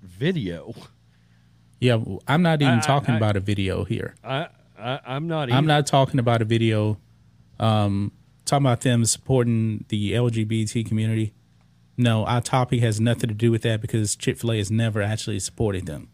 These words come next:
Speaker 2: So it's something else. It's something else. We'll get into it. But go ahead, Rhodes. Sorry.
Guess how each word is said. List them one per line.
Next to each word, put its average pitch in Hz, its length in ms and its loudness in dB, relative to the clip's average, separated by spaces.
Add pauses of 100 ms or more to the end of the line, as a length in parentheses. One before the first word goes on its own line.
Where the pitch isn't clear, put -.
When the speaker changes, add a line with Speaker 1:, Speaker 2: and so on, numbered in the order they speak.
(760)
Speaker 2:
So 101 220 -2
it's 107 160 0
something 123 420 2
else. - 420 -4 (380)
It's 113 140 2
something 107 360 0
else. - 320 -8 (280)
We'll 107 160 0
get 101 160 -2
into 87 260 -6
it. - 160 -14 (2000)
But 110 120 -4
go 131 100 4
ahead, 110 140 2
Rhodes. 95 240 -6
Sorry. 92 220 -6